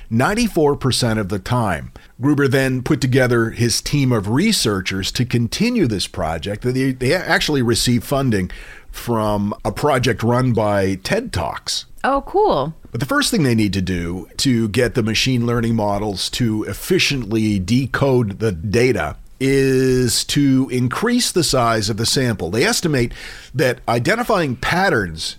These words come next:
Speaker 1: and whale talk will take roughly a billion clicks or, uh, one to two million codas. So that's a lot.
Speaker 2: Mm.
Speaker 1: To put it in perspective, the, uh, decades-long sperm whale project that they had in their possession,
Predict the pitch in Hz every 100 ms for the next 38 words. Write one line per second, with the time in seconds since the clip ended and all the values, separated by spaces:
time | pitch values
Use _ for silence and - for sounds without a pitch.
0 | - 117 123 113 123 180 175 - - 104
1 | - - - 156 139 165 135 - - 156
2 | 226 220 175 120 98 113 185 277 269 269
3 | - 165 113 120 - - - 147 139 135
4 | 123 - - 117 117 165 135 127 147 139
5 | 120 127 139 143 117 98 87 - 131 139
6 | 92 65 58 - - - 151 - 110 101
7 | 120 120 65 - 170 190 110 131 - -
8 | - - 156 143 135 123 123 107 - 151
9 | 139 - 107 87 85 101 95 90 82 135
10 | 185 131 98 95 101 117 117 117 101 -
11 | - 143 135 127 110 98 90 - 117 110
12 | 101 98 85 - 76 90 98 104 95 110
13 | 101 98 87 104 90 95 170 196 101 80